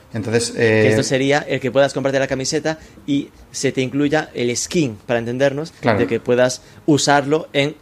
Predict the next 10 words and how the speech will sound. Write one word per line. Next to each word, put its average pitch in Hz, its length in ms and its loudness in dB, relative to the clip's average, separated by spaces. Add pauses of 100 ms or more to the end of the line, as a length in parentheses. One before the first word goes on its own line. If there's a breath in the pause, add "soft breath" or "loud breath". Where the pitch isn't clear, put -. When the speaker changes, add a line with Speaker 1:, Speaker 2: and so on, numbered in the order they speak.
Speaker 2:
alguno 127 420 0
de 127 80 2
estos 127 160 -4
metaversos 107 440 -2
también, 92 360 -8
¿no? 151 60 -10
Speaker 1:
Totalmente, 101 640 0 (520)
claro. 92 240 -2 (240)
Speaker 2:
Madre 98 260 -8
mía. 87 160 -16